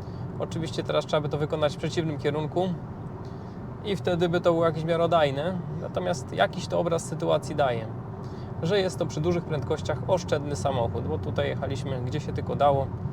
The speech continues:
sto czterdzieści, sto czterdzieści kilka. A jako że Ioniq szósty może mieć C X od zero dwadzieścia jeden na felgach osiemnastkach i lusterkach tych elektronicznych,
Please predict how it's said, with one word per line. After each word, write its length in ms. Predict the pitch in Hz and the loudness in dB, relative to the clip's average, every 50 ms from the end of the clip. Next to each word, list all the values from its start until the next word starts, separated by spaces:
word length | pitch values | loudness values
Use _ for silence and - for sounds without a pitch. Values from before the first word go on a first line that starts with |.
| - - - - - - - - - - - | -4 -6 -6 -6 -6 -6 -6 -6 -6 -6 -6
sto 220 | - - - 190 | -4 0 0 0
czterdzieści, 580 | 160 - - - 143 127 131 160 170 - - 147 | 0 0 0 0 0 0 0 -2 -2 -2 -4 -6
sto 200 | - - 156 147 | -4 -2 -2 -2
czterdzieści 600 | - - - 131 131 131 135 127 - - 139 135 127 - - - - - - | -2 -2 -4 -4 -2 -2 -4 -4 -4 -4 -4 -4 -4 -4 -6 -8 -8 -8 -6
kilka. 400 | - - 131 123 117 - 120 113 110 - - - - - - | -2 -2 -2 -2 -2 -2 -2 -2 -2 -4 -6 -8 -8 -8 -6
A 60 | - - | -4 0
jako 280 | 156 147 143 156 147 | 0 0 2 2 0
że 140 | 127 143 143 | 2 2 2
Ioniq 280 | 151 151 156 147 120 - | 2 2 0 0 0 2
szósty 300 | 175 175 - - 170 156 | 0 0 0 0 -2 0
może 220 | 151 147 143 143 | 0 0 0 0
mieć 160 | 143 143 135 | -2 -2 -4
C 160 | - - - | -2 2 4
X 220 | 170 165 160 147 147 | 4 4 4 2 0
od 160 | 135 123 123 | 0 0 2
zero 200 | 151 165 170 160 | 0 2 2 2
dwadzieścia 440 | 139 127 147 143 147 143 - - 147 | 2 0 0 0 0 0 2 4 4
jeden 300 | 151 160 147 131 143 156 165 165 - - - - - - - - | 4 4 2 2 0 0 -2 -2 -4 -6 -6 -8 -8 -6 -4 -2
na 80 | - | -2
felgach 340 | 143 156 160 151 147 147 139 | 0 0 0 2 4 4 4
osiemnastkach 800 | 147 139 - 156 139 143 156 160 - - 151 135 - - 156 - | 4 2 0 0 2 2 2 2 2 2 0 0 0 0 -4 -4
i 60 | 165 135 | -4 -2
lusterkach 680 | 160 170 - - - 165 156 127 - 147 135 - - | -2 -2 0 6 6 6 6 6 4 2 2 2 0
tych 280 | - 156 131 120 - 151 | -2 -4 -4 -4 0 0
elektronicznych, 920 | 135 135 147 139 170 - 156 175 196 202 - - - 160 175 196 185 | 0 2 0 0 0 4 4 6 6 4 0 0 0 0 0 0 -2